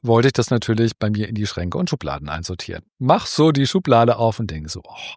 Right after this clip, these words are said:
Alter, wie sieht's denn hier aus?" Totales Chaos. Kennst du das? So Schubladen, wo so Socken und Unterwäsche und T-Shirts und Unterhemden und hast du nicht gesehen, drin rumfliegen.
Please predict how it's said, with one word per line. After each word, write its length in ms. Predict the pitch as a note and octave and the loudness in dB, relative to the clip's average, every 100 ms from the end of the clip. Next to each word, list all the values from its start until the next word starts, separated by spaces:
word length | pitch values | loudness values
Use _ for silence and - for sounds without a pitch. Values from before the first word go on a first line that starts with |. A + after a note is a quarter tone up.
| - | -18
Alter, 460 | - - - - D#3 | -20 -16 -14 -10 -10
wie 100 | - | -10
sieht's 280 | - - - | -12 -12 -8
denn 180 | D3+ | -6
hier 240 | D3+ D#3+ - | -6 -8 -8
aus?" 300 | D3+ F#3 - - - - - - - - _ | -10 -10 -16 -18 -16 -16 -18 -20 -20 -20 _
Totales 480 | - D#3+ D3 D3+ C#3 | 2 4 6 4 2
Chaos. 400 | - B2+ A#2 G#2+ | 4 4 4 2
Kennst 240 | - G#3 G3+ | 0 0 2
du 20 | |
das? 260 | F#3+ F#3 | 2 4
So 140 | D#3+ D3 | 2 2
Schubladen, 600 | - F#3 D#3+ D3+ D3 B2 | 2 0 4 4 2 0
wo 120 | A2 | 0
so 180 | F#2+ G2 | 0 -2
Socken 680 | F#2 D3+ - D3 C3+ C3+ B2+ | 4 2 2 0 0 0 -2
und 160 | G#2+ | -2
Unterwäsche 640 | E3+ D3+ A#2 A2+ A2+ A#2+ A#2+ | -2 0 0 0 0 0 0
und 160 | F3 | 0
T-Shirts 640 | - C#3+ C3+ B2 A#2 A2+ A#2 | 0 -2 0 4 6 4 2
und 140 | D#3+ | -4
Unterhemden 680 | G3 C#3+ C3+ A#2 A#2+ B2 B2+ | -2 0 2 2 0 -2 -4
und 120 | A#2 | 0
hast 180 | C3 - | 0 2
du 60 | A#2+ | 0
nicht 180 | A#2 | 0
gesehen, 380 | - A2+ A#2 A#2+ | -2 0 2 2
drin 160 | A2+ A#2 | 2 2
rumfliegen. 680 | A#2+ D#3 - A#2+ A2+ D3 | 2 2 0 -2 0 0